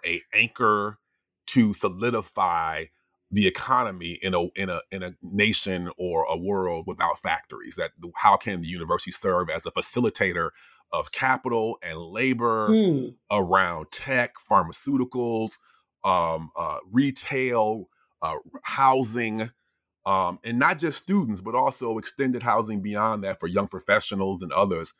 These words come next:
Speaker 1: So this, this, this story of the university, as you pointed out, it has a sh-, a history that's short and long. And so just take you back a
Speaker 2: Hmm.
Speaker 1: little bit, the, the, the children of suburban sprawl,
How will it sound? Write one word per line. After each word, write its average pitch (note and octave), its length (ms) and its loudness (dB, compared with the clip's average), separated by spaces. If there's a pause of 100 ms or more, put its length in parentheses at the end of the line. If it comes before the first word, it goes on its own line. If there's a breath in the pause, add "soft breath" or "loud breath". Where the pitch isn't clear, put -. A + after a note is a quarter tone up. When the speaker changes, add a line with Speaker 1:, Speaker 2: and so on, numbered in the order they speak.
(360)
Speaker 1:
So C#3+ 140 0
this, F3+ 220 4
this, F3 340 -4 (100)
this C#3 180 0
story C3 560 -2
of G2 120 -4
the G#2 100 -2
university, G#2 1120 0
as F2+ 160 0
you F2+ 60 -4
pointed E2+ 320 0
out, D2+ 220 -2 (640)
it B2+ 120 0
has D#3+ 280 2
a C3 80 0
sh-, - 260 -8
a A2+ 80 -2
history E3+ 420 2
that's F#2+ 280 0
short D3+ 340 2
and B2 240 -4
long. D2 300 -6
And G2+ 100 -2
so C#3 380 -2 (360 soft breath)
just D#3+ 160 -2
take F#3 140 0
you F3+ 80 6
back E3+ 120 8
a - 20 2
Speaker 2:
Hmm. C3 100 0
Speaker 1:
little D3 160 2
bit, D#2+ 260 -8
the, G#2+ 120 -4
the, A2 140 -2
the A#2+ 100 -4
children F#3+ 440 0
of D3 60 -2
suburban A2+ 400 -2
sprawl, C#2 480 -2